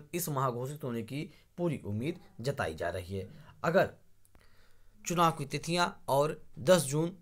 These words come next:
दो हज़ार इक्कीस को जारी आयोग के संशोधित कैलेंडर में शामिल भर्ती परीक्षाओं की तिथियां आपस में टकराती हैं तो आयोग ने संशोधित कैलेंडर में भी बदलाव करना पड़ेगा। तो इस नाते आयोग अभी भी जो है चुनाव की तारीखों का ऐलान का इंतजार कर रहा है।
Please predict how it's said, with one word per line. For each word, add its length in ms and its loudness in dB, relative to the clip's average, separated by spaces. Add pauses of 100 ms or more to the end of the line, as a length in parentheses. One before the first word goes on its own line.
दो 100 0
हज़ार 280 2
इक्कीस 320 -6
को 140 -4
जारी 280 2
आयोग 280 -2
के 60 -2
संशोधित 320 -4
कैलेंडर 280 0
में 140 -2
शामिल 320 0
भर्ती 280 -4
परीक्षाओं 420 -2
की 60 -8
तिथियां 280 -4
आपस 240 -2
में 120 -6
टकराती 440 -2
हैं 200 2 (300)
तो 60 2
आयोग 300 6
ने 200 -2 (180)
संशोधित 440 -2
कैलेंडर 260 0
में 120 -2
भी 60 -2
बदलाव 340 0
करना 400 -4 (200)
पड़ेगा। 320 -2
तो 140 -12 (100)
इस 140 0
नाते 200 0
आयोग 280 2
अभी 220 2
भी 200 -2 (320)
जो 100 0
है 240 -2 (280)
चुनाव 220 0
की 120 -4
तारीखों 360 -2
का 120 -2
ऐलान 300 -4
का 120 -4
इंतजार 440 -2
कर 120 -2
रहा 180 4
है। 220 2